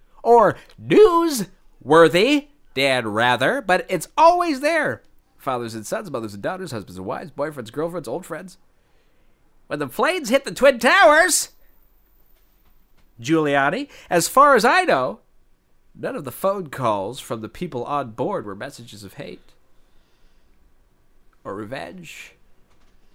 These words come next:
They were messages of love. If you look for it, I've got a sneaking suspicion love actually, actually, love actually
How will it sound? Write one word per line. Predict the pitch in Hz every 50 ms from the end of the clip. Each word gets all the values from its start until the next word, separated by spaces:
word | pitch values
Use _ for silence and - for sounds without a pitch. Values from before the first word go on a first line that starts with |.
| _ _ - - _ _ _ _ _ _ _ _ _ _ _ _ _ _ _ - - _ _ _ _ -
They | 113 110
were | 110
messages | 117 143 165 - 170 151 143 135 117
of | 113 110 104
love. | 107 110 120 143 170 190 160 110 85 85 - - - - - - _ _ _ _ _ _ _ _ _ _ _ - _ _ - - _ _ - - - - - _ _ _ _ _ _ _ _ _ _ _ _ _ - _ _ _ _ _ - _ _ - _ _ - _ _ _ _ _ _ _ _ - _ _ _ - _
If | -
you | 160 170
look | 208 214 -
for | - 139 113
it, | 107
I've | 117 - -
got | - 202 135
a |
sneaking | 113 - - - 185 233 - 220 165 -
suspicion | - - - - - 190 170 - - 113
love | 110 160 196 208 - _
actually, | 185 196 277 - - - - 156 123 98 87 90 120 -
actually, | - 151 - 220 - - 139 98 85 80 85 127 - - _ - - - _ _ _ _ _ -
love | 135 135 131 127 - _
actually | - 160 214 240 - - 202 147 113 92 82 82 95 -